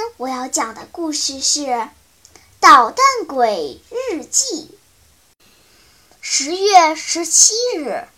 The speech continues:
来到姑妈家。贝蒂娜姑妈还没有起床，我趁这个时间写下我昨天的遭遇。昨天早上，当家里人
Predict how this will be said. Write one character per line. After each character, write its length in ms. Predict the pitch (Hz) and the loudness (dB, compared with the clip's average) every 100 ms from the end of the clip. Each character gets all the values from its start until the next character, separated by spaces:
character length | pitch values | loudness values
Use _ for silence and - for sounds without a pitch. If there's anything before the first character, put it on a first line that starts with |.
| _ _ - | _ _ -8
来 220 | 262 269 | -2 2
到 340 | 427 349 269 | 6 8 6
姑 300 | 285 - 415 | 0 -6 -4
妈 280 | 453 466 466 | -2 0 0
家。 420 | 453 466 480 480 480 _ _ _ _ _ _ _ - _ _ - | -2 4 4 4 0 _ _ _ _ _ _ _ -20 _ _ -6
贝 180 | 440 370 | -4 -4
蒂 200 | 359 349 | -4 0
娜 260 | 381 302 | 2 2
姑 240 | 302 349 359 | 0 -4 0
妈 360 | 370 370 381 - _ | 2 2 2 -6 _
还 240 | - - 339 | -10 -4 -4
没 260 | 359 302 | -4 -4
有 220 | 320 330 359 | 0 -2 -2
起 300 | - 285 - | -6 -6 -12
床， 440 | - 226 226 370 _ _ _ _ _ | -10 -6 -6 -6 _ _ _ _ _
我 160 | 311 311 | -4 -2
趁 320 | 320 440 415 | -2 -2 -4
这 360 | 415 679 605 277 | 0 2 2 -2
个 60 | |
时 260 | 262 277 262 | -6 -8 -8
间 380 | - 294 277 - - - | -4 -4 -6 -12 -20 -10
写 220 | - 302 | -6 -4
下 320 | 285 330 294 294 | 0 2 2 0
我 160 | - 254 | -8 -10
昨 240 | 247 247 | -8 -8
天 260 | 247 415 427 | -6 -6 -4
的 160 | 349 | -4
遭 160 | - 403 427 466 | -2 0 0 0
遇。 300 | 359 254 - _ _ _ _ _ _ _ _ _ | -6 -10 -16 _ _ _ _ _ _ _ _ _
昨 180 | - 269 | -14 -12
天 280 | 269 339 339 | -6 -4 -4
早 280 | 349 220 269 | -2 -2 -2
上， 320 | 302 262 285 - _ _ - | -4 -6 -8 -18 _ _ -10
当 200 | 466 427 | -8 -2
家 120 | 494 508 494 | 0 0 0
里 180 | 349 | -4
人 300 | 277 285 330 | -2 -4 -6